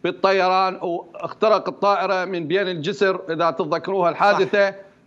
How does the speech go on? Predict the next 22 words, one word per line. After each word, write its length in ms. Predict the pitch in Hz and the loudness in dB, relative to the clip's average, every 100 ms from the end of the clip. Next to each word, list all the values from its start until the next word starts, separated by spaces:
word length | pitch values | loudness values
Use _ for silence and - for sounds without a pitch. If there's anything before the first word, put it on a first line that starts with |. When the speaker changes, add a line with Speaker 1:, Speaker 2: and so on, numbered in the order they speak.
| 143 | -4
Speaker 1:
قال 140 | 180 190 | 0 2
له: 160 | 185 | 2
"هاي 60 | 202 | 2
الطائرة 600 | 196 220 214 214 202 220 | 4 4 4 4 2 -2
مو 140 | 202 | -4
مال 200 | 226 226 | -2 0
الخلفك، 580 | 208 - 190 175 170 147 | 0 -4 -4 -2 -4 -4
هاي 100 | 185 | -4
الطائرة 400 | 170 202 202 196 | 0 0 0 -2
مال 240 | 190 180 | -2 -4
ال-، 120 | 180 175 - _ _ | -4 -10 -16 _ _
مال 220 | 143 170 185 | -2 -2 -2
العراقيين، 680 | 165 175 180 - 190 214 180 | -2 0 0 0 -2 -2 0
لو 120 | 180 | 0
ضررت 640 | 156 175 208 208 202 - - _ _ | 2 0 0 -2 -6 -18 -20 _ _
منو 240 | 143 165 226 | -8 -4 -2
اللي 140 | 226 | -2
يدفع 300 | 208 202 165 | 0 0 0
فلوسها؟" 360 | 151 170 131 143 | -2 -4 -2 0
على 120 | 175 | 2
أي 140 | 220 185 | 0 0
أساس؟ 520 | 175 151 135 - | 0 0 -2 -10